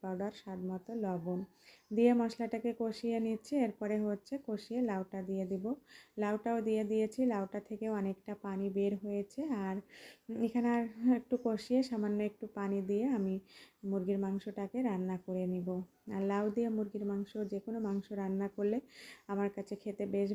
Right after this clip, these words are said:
ভালো লাগে, আর এতে করে মাংসটাও খাওয়া হয়, সবজিটাও খাওয়া হয়। আর এখন হচ্ছে আমি আরও একটু কষিয়ে নিব, আরও পানি বের হবে লাউ থেকে। তারপরে একটু পানি দিয়ে, আহ, হচ্ছে, আহ,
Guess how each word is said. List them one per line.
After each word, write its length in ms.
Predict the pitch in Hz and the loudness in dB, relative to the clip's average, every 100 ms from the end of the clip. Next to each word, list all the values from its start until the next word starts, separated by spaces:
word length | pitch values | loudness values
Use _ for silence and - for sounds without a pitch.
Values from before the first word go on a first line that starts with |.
| 202 | -2
ভালো 220 | 202 214 | 0 2
লাগে, 320 | 214 180 180 | 2 2 2
আর 160 | 202 196 185 | 2 0 0
এতে 240 | 185 190 | -4 -4
করে 240 | - 196 202 | -4 0 0
মাংসটাও 640 | 190 185 196 202 202 202 | 0 0 -4 -6 -4 -2
খাওয়া 340 | 202 214 202 196 | -4 -4 -4 -2
হয়, 200 | 202 226 | -2 -4
সবজিটাও 600 | 247 202 180 185 190 190 | -6 -8 -8 -8 -4 -4
খাওয়া 280 | 190 202 196 | -4 -6 -4
হয়। 200 | 196 214 262 _ _ - - - - - | -2 -2 -4 _ _ -20 -20 -20 -20 -12
আর 120 | 208 196 | -4 0
এখন 320 | 220 214 240 233 | 0 0 0 2
হচ্ছে 380 | 226 226 - 294 | 0 -2 -2 0
আমি 240 | 233 202 202 202 | 4 4 4 0
আরও 180 | 208 196 | -2 0
একটু 240 | 202 - 226 | -2 -4 -6
কষিয়ে 400 | 214 214 - 226 | -2 -4 -2 0
নিব, 200 | 202 185 208 254 - _ - | 0 0 0 -2 -4 _ -6
আরও 220 | 196 202 | -2 -2
পানি 260 | 202 196 202 | -2 -2 0
বের 200 | 196 196 | 0 0
হবে 260 | 208 190 196 | -2 -2 0
লাউ 220 | 196 190 | 0 -2
থেকে। 320 | 202 208 196 277 - - - - | -4 -8 -4 -6 -6 -20 -20 -8
তারপরে 320 | 233 220 233 240 | -2 0 2 2
একটু 180 | 240 247 | 2 -4
পানি 260 | 240 214 214 | 0 2 2
দিয়ে, 280 | 214 220 226 | 2 4 4
আহ, 720 | 294 - _ 233 208 202 190 190 | 4 0 _ -2 0 2 0 0
হচ্ছে, 320 | 202 202 - | -2 -4 -8
আহ, 920 | 349 - - - - 196 190 190 190 | -8 -10 -20 -20 -16 -8 -4 -4 -4